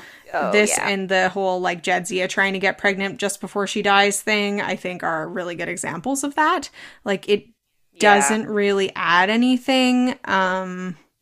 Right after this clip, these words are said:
Speaker 2: other than to make it, like,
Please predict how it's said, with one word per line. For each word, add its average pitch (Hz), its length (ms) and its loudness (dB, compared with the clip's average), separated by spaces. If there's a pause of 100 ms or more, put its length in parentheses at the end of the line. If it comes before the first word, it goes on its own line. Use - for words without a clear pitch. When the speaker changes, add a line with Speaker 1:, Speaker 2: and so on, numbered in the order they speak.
(760)
Speaker 2:
other 202 360 6
than 196 240 4
to - 200 -2
make 190 320 -2
it, 185 200 -2
like, 180 420 -2